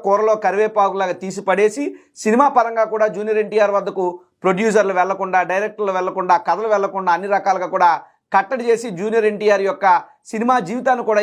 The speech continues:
ఇబ్బందులు పెట్టిన చంద్రబాబు నాయుడు ఈరోజు జూనియర్ ఎన్టీఆర్ ఒక ఉన్నత స్థాయికి వచ్చేసరికి ఎక్కడైతే ఆయన తాత యొక్క అసలు సిసలైన వారసుడిగా జూనియర్ ఎన్టీఆర్నే ప్రజలు నమ్ముతున్నారు, యాక్సెప్ట్ చేస్తున్నారు, తనకు కానీ తన కొడుకు కానీ రాజకీయ భవిష్యత్తు ఉండదని భయపడిన చంద్రబాబు నాయుడు కనీసం ఫ్లెక్సీలు కడితే కూడా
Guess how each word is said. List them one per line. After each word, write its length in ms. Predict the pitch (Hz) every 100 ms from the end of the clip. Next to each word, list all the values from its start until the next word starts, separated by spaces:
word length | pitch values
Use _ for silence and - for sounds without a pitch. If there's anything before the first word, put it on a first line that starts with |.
| 190
ఇబ్బందులు 300 | 185 208 185
పెట్టిన 200 | 180 180 170
చంద్రబాబు 420 | 165 180 196 196 202
నాయుడు 220 | 214 311 440 - -
ఈరోజు 380 | 180 240 269 277 214
జూనియర్ 240 | 240 240
ఎన్టీఆర్ 260 | 233 233 220
ఒక 80 | 196
ఉన్నత 160 | 196 208 -
స్థాయికి 260 | 202 190 185
వచ్చేసరికి 520 | 220 214 190 - 123 - _ - 175
ఎక్కడైతే 420 | 196 262 247 247 240
ఆయన 140 | 220 202 208
తాత 180 | 202 220 233
యొక్క 180 | 233 214 190 - _ - 151
అసలు 200 | 277 277
సిసలైన 300 | 262 254 240 214
వారసుడిగా 380 | 208 214 196 214
జూనియర్ 340 | 175 214 220 208
ఎన్టీఆర్నే 400 | 196 208 202 196 180
ప్రజలు 200 | 175 202
నమ్ముతున్నారు, 560 | 180 190 202 190 185
యాక్సెప్ట్ 460 | 175 170 220 208 196
చేస్తున్నారు, 460 | 180 190 180 175 160 - _ -
తనకు 220 | 214 240 240
కానీ 140 | 233
తన 160 | 226 214
కొడుకు 320 | 214 220 196 214
కానీ 140 | 214 190
రాజకీయ 280 | 196 196 202
భవిష్యత్తు 300 | 196 208 190 185
ఉండదని 280 | 208 190 180
భయపడిన 300 | 175 175 156
చంద్రబాబు 380 | 170 175 196 196
నాయుడు 260 | 196 214 254 - - - 190
కనీసం 420 | 240 311 320 269 190
ఫ్లెక్సీలు 440 | 190 - 302 294 220
కడితే 280 | 233 277 269
కూడా 280 | 220 214